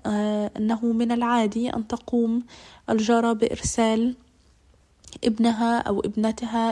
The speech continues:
إلى جارتها، آه، لتطلب منها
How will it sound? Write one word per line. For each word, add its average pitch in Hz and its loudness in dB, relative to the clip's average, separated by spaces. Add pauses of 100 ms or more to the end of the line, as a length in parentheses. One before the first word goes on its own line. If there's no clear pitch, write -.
إلى 208 0
جارتها، 220 -2 (520)
آه، 220 2
لتطلب 220 0
منها 220 0